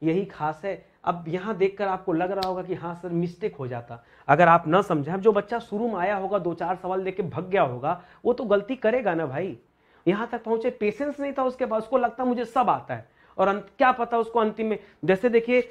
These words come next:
मलाई निकालना तो अंतिम तक दोस्तों महना पड़ता है, मक्खन को अंतिम तक महेंगे तब दोस्तों उसमें से घी निकलेगा, समझ रहे हैं ना।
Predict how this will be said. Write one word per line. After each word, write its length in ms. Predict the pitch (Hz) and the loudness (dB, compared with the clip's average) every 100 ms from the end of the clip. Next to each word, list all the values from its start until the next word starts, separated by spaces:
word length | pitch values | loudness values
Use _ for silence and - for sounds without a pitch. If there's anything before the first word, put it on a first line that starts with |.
| - 165 | -4 0
मलाई 400 | 165 175 240 233 | 2 2 2 2
निकालना 460 | 220 196 208 254 | 2 0 2 0
तो 120 | 254 - | 0 -4
अंतिम 440 | 190 208 - 302 | 0 2 4 4
तक 140 | 269 220 | 4 6
दोस्तों 340 | 220 220 226 | 6 6 2
महना 280 | 185 147 160 | 2 2 0
पड़ता 280 | 127 120 113 | 0 -6 -10
है, 280 | 110 - _ _ - _ - - | -16 -20 _ _ -20 _ -8 0
मक्खन 480 | 160 156 - 233 233 | 2 2 0 -2 4
को 100 | 247 | 4
अंतिम 300 | 196 254 254 | 4 0 0
तक 140 | 240 220 | -2 0
महेंगे 560 | 180 170 151 160 247 254 - - | 0 0 2 6 6 4 -4 -2
तब 140 | - 240 | 0 4
दोस्तों 280 | 240 233 240 | 2 2 0
उसमें 160 | 240 | 2
से 120 | 220 | 2
घी 200 | 165 135 | 0 0
निकलेगा, 480 | 196 165 131 123 110 - _ _ | 0 0 -2 -6 -10 -18 _ _
समझ 160 | 143 160 | -2 0
रहे 100 | 147 | 0
हैं 80 | 160 | -2
ना। 240 | 269 | -4